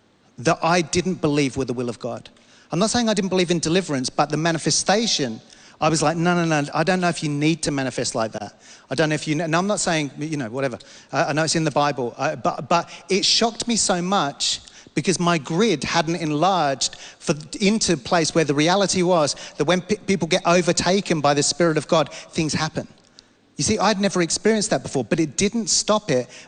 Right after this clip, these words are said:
being a manifestation of the kingdom of God, "Your kingdom come." You see, when his kingdom comes, how many of you know there's darkness on the earth? But how many of you know we've never seen what light really looks like as it beams from the church?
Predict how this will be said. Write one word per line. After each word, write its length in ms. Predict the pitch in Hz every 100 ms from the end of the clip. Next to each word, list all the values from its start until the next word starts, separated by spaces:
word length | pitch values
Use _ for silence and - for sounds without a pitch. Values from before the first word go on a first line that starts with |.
| -
being 440 | 120 208 202 131 127
a 80 | 147
manifestation 800 | 151 160 - 156 - 208 - 147
of 80 | 131
the 80 | 143
kingdom 340 | 147 135 131
of 80 | 139
God, 320 | 233 208 98
"Your 120 | 127
kingdom 340 | 117 131 127 131
come." 280 | 208 95 85 - - - _ _
You 80 | -
see, 500 | 143 220 220 175 - - -
when 240 | - 233 226
his 180 | 214
kingdom 380 | - 208 202 180
comes, 240 | - 180 170
how 80 |
many 100 | 220
of 60 | 220
you 80 | 190
know 80 | 147
there's 160 | 135
darkness 360 | 156 143 151 127
on 120 | 127
the 100 | 123
earth? 240 | 101 - - _ _ - - -
But 100 | 156
how 140 | 156
many 120 | 233
of 60 | 220
you 60 | 196
know 140 | 175
we've 160 | 147 147
never 360 | 156 175 190
seen 400 | 185 - 151 147 - 220 - _ _ _ -
what 260 | 139 180
light 360 | 139 147 165 135
really 360 | 156 139 151 143
looks 260 | 135 - -
like 240 | 117 117
as 120 | 123
it 80 | 127
beams 240 | 131 120 -
from 80 | 117
the 60 |
church? 400 | 107 107 98 -